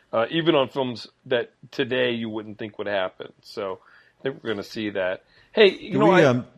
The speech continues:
Speaker 1: yeah?
Speaker 2: do you think, just before we move on, do you think we lose something, um, intrinsically human or, or artistic or whatever you wanna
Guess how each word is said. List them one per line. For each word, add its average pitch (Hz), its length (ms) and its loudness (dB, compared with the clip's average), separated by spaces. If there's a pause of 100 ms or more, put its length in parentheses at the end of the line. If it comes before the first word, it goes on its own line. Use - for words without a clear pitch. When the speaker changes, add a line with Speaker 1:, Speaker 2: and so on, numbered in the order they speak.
(140)
Speaker 1:
yeah? 143 100 4
Speaker 2:
do 151 60 10
you 165 80 4
think, 160 260 0
just 180 260 -4
before 151 260 2
we 139 60 6
move 120 200 2
on, 104 160 4
do 110 80 0
you 127 40 0
think 196 240 -2
we 156 120 0
lose 113 420 0
something, 117 640 -2
um, 92 240 0
intrinsically 104 880 2
human 98 580 4
or, 92 300 0
or 87 240 -2
artistic 92 640 0
or 90 240 -2
whatever 95 360 -4
you 95 120 0
wanna 90 260 -2